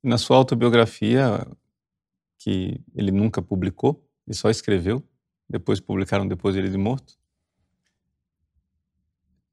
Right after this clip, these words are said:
Depois de morto, ele, ele diz assim:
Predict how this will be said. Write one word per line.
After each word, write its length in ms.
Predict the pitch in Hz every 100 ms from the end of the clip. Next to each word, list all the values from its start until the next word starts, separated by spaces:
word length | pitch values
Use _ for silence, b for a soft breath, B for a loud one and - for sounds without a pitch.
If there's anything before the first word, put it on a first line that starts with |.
| _ _
Depois 240 | - 95
de 60 | 90
morto, 380 | 98 135 - _ -
ele, 480 | 101 101 101 98 - _ _ _ _ _ _ _ _ _ _ _
ele 140 | - 101
diz 200 | 107 101
assim: 400 | 98 - 95